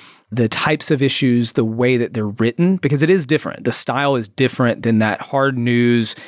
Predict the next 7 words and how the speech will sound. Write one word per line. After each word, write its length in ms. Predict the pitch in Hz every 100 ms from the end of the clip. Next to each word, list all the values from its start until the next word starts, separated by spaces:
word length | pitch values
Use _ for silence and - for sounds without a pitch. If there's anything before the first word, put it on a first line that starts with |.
| - -
inverted 460 | 143 139 139 123
pyramid, 540 | - 135 127 120 120 113
news 280 | 127 127
release 320 | 139 127 123 -
format 680 | - 127 117 113 113 - - - - - _ _ - -
that 280 | - 127 117
doesn't 440 | 127 135 120 127